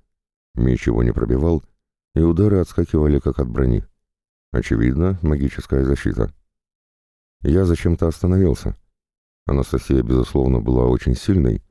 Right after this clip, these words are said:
но твари возле портала убивали даже опытных магов. Эти явно не слабее. Что если я бафну ассасина? Серых она кромсает за секунды.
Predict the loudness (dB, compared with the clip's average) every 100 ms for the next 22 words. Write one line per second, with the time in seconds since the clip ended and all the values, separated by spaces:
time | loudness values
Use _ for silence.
0 | _ _ _ -6 -4 -2 0 2 2 2
1 | 2 0 -2 -2 0 2 2 2 2 2
2 | 2 0 0 -2 0 -2 -2 -2 -2 -2
3 | -2 -6 -10 _ _ _ _ _ _ -2
4 | 0 2 2 2 0 0 0 -2 0 0
5 | 0 0 -2 -4 _ _ _ _ _ -20
6 | -2 2 2 2 2 2 2 0 -2 0
7 | 0 0 -2 -2 -2 -2 -8 _ _ _
8 | _ _ _ _ -6 0 0 0 0 0
9 | -2 -2 0 0 -2 -4 -2 0 2 0